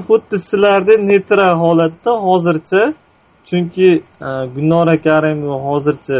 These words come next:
bizni davlat rahbarimiz yoki bir bizga ta'siri o'tadigan darajada,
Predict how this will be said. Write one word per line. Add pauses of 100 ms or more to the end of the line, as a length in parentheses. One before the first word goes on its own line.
bizni (840)
davlat
rahbarimiz
yoki
bir (100)
bizga (560)
ta'siri
o'tadigan (840)
darajada,